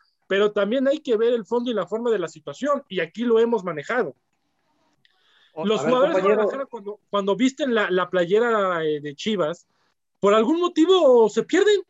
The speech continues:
Speaker 1: se pierden, no sé qué les pasa. Lo veníamos platicando y José Luis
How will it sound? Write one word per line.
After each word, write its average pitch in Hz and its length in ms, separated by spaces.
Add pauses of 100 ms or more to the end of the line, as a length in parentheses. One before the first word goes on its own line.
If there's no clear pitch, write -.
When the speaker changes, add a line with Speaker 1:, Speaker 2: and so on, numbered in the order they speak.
(480)
Speaker 1:
se 226 240
pierden, 285 540
no 311 140
sé 349 220
qué 339 140
les 330 200
pasa. 302 500 (240)
Lo 196 140
veníamos 247 280
platicando 254 440
y - 40
José 202 200
Luis 226 260